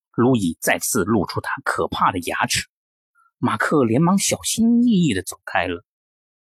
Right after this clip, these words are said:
“我不喜欢玩他们那些游戏。”芳芳说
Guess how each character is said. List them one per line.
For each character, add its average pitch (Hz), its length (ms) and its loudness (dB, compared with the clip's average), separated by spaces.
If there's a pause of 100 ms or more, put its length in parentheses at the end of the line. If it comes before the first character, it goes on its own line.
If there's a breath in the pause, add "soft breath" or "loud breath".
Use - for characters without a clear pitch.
(600)
“我 98 240 -4
不 - 100 -4
喜 - 220 -2
欢 120 220 4
玩 92 120 0
他 - 140 -2
们 98 220 2
那 107 160 0
些 - 260 -12 (180)
游 82 200 -6
戏。” - 260 -8 (720)
芳 98 160 2
芳 90 200 0
说 92 300 -4